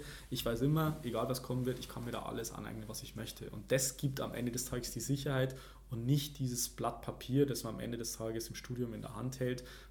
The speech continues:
wo drauf steht Bachelor of Science, Master of Engineering oder was weiß ich. Das gibt nicht die Sicherheit, sondern die Kompetenz,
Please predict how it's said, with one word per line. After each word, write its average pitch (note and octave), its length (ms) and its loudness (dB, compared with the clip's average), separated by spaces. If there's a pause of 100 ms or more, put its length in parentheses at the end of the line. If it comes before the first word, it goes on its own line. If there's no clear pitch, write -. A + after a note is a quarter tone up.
wo - 40 -2
drauf A2+ 320 0
steht A#2+ 360 2
Bachelor A#2 340 0
of A2+ 80 -4
Science, A2+ 420 -2
Master A2+ 360 -4
of - 60 -6
Engineering A#2+ 640 2
oder - 340 -2
was G#2+ 120 -4
weiß G#2 140 -6
ich. C#3 280 4 (360)
Das A#2 140 -2
gibt - 160 -2
nicht C3 240 6
die D3 40 4
Sicherheit, B2+ 600 2
sondern A2+ 540 -2
die A#2 120 -4
Kompetenz, C3 800 0